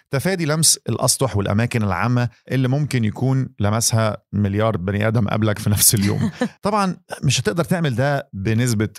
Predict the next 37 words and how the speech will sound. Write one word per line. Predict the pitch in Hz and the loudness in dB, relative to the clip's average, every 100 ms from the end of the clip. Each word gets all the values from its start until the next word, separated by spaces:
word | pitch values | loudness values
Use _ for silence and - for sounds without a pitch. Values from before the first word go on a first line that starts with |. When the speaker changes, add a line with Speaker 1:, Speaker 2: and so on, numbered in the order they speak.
| - | -2
Speaker 1:
مية | 110 104 | 0 2
في | 92 | 2
المية، | 87 95 | 2 2
لأن | 113 185 202 196 190 | 0 2 2 2 2
لابد | 185 190 180 160 147 | 2 2 0 0 -2
هيبقى | 135 131 127 127 | 0 0 0 0
عندك | 135 131 | 2 0
حاجة | - 120 117 | 0 0 2
إنك | 117 - | 0 0
تفتح | 131 - 107 - | -4 -2 -2 -2
باب | 90 107 92 | 0 2 2
مثلا | 98 101 92 101 | 2 2 2 0
Speaker 2:
مم. | 101 190 104 | 0 2 0
Speaker 1:
وتمسك | 101 110 - 104 - 95 | 2 2 2 2 -2 0
الأكرة | 95 95 - - 95 - 85 | 2 2 2 0 -2 0 0
أو | 98 98 | 2 2
المقبض. | 98 113 - - - - | 2 0 0 -2 -4 -10
حاول | - 277 226 | -4 0 0
على | - | 0
Speaker 2:
المسكة. | 190 170 - - | -2 -4 -8 -4
Speaker 1:
بالظبط، | 147 127 131 - - | 0 2 0 -2 -2
أنتوا | 104 101 | 0 0
بتسموها | - 110 117 | 2 2 2
المسكة | 117 - 107 | 0 0 -2
بالسوري؟ | 98 101 | 0 0
Speaker 2:
مسكة. | 165 131 151 | 0 -2 -2
Speaker 1:
المسكة. | 92 92 90 - | 0 0 0 -2
إحنا | 101 110 | -2 0
ده | 110 | 0
بنسميها | 104 110 110 110 | 0 0 0 0
الأكرة. | 104 110 - - - - | 0 -2 -2 -4 -6 -4
المهم | 156 214 269 | 0 0 0
إن | |
أنت | 226 214 208 - | -2 0 -2 -2
حاول | - 262 262 | 0 0 0
الانتباه | 196 147 202 | 0 0 0
بقدر | 190 - 170 143 | -2 -2 0 0